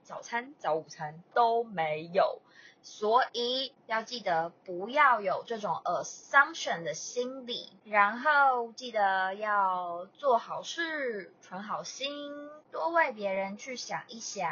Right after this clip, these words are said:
当然自己也很重要。今天的分享就到这边咯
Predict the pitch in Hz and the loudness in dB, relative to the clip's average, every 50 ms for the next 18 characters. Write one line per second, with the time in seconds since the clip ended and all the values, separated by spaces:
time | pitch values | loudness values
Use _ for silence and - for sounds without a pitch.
0 | 143 135 127 127 - _ _ - _ _ _ - 226 233 233 208 190 185 185 185 | -6 -8 -10 -14 -18 _ _ -20 _ _ _ -4 -2 0 2 2 0 0 -2 -6
1 | 190 202 214 - _ _ _ - - 247 196 185 175 147 127 143 156 170 175 156 | -10 -12 -16 -20 _ _ _ -14 -14 -12 -12 -12 -12 -10 -10 -10 -10 -10 -14 -16
2 | - _ - 170 147 - _ _ 147 - - - - _ _ _ _ _ _ _ | -18 _ -18 -18 -18 -18 _ _ -8 -8 -8 -8 -12 _ _ _ _ _ _ _
3 | _ _ _ _ _ _ _ _ _ _ _ _ _ _ - 233 233 247 247 240 | _ _ _ _ _ _ _ _ _ _ _ _ _ _ -16 -14 -6 -4 -4 -2
4 | 233 220 - 220 214 226 220 233 202 175 131 180 - 202 196 190 214 202 160 139 | -2 -4 -2 -4 -4 -4 -4 -6 -6 -6 -6 -8 -6 -6 -6 -2 0 -2 -2 -2
5 | - - 262 220 190 - - 233 247 247 269 302 320 320 320 320 320 320 320 330 | -4 -2 -2 -2 -2 -2 -4 -6 -4 -2 0 2 4 4 4 2 2 -2 -4 -6
6 | 330 339 | -6 -10